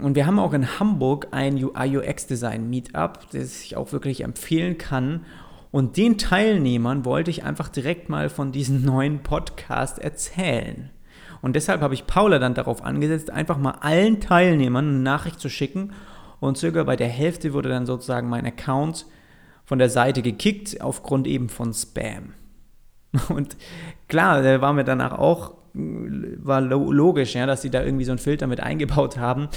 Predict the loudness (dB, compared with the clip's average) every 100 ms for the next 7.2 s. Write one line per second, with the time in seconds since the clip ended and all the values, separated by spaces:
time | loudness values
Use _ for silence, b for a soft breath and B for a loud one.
0 | B 0 0 -2 0 2 0 -2 -6 -6
1 | -8 -8 -4 -2 -2 -2 -6 B B -4
2 | -2 0 -2 -2 -2 -2 -2 0 2 2
3 | 2 0 0 0 2 0 2 0 2 2
4 | 2 2 4 4 4 2 -2 -4 -4 -4
5 | -4 -6 -8 -6 -4 -4 -4 -4 -6 -6
6 | B B -6 -2 -2 -2 -2 -2 -2 -2
7 | 0